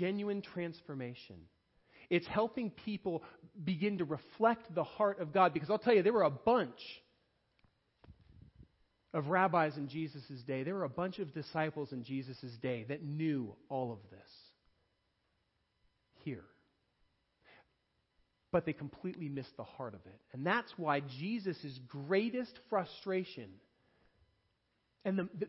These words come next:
the greatest amount of conflict he had was with those individuals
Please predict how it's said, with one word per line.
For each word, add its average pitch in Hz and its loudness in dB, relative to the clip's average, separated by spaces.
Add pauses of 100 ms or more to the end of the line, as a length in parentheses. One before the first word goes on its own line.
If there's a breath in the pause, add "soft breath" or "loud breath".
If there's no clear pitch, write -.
the 202 4
greatest 202 4
amount 220 2
of - -4
conflict 220 -2
he 190 -2
had 139 2 (240 loud breath)
was 196 6
with 185 2
those 247 8
individuals 196 0